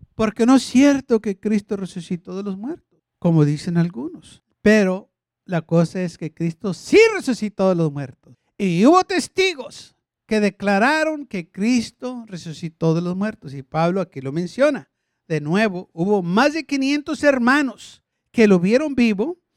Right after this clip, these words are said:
Se apareció a Cefas, se apareció a Jacobo, se apareció a los,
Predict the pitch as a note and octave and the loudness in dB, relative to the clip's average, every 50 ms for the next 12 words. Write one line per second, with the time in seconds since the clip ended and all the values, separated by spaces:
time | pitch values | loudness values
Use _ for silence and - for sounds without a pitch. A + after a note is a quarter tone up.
0 | _ _ - B3 A#3+ G#3 A3 G#3 G3+ G3 - - A3 B3 D4 C#4 - C4+ B3 A#3+ | _ _ -4 -2 -2 -2 0 -2 -2 -2 -2 0 2 2 2 2 2 0 0 0
1 | - - C#4 C#4 - C4 G#3+ - G#3 G3 F#3 E3 - - A#3 B3+ B3 C4 C#4+ - | 0 -2 -6 -6 -6 -8 -8 -4 -2 -2 -2 -4 -4 -4 -4 -4 -4 -4 -6 -2
2 | - A3 A3+ A3 B3+ - G#3+ G3 - G3+ F#3+ F3 D#3 - - G#3 A3+ B3 C4 C4+ | 2 2 2 2 0 -4 -8 -8 -6 -4 -4 -4 -4 -6 -2 0 2 2 2 2
3 | C4+ C4 B3 - - | -2 -4 -8 -12 -18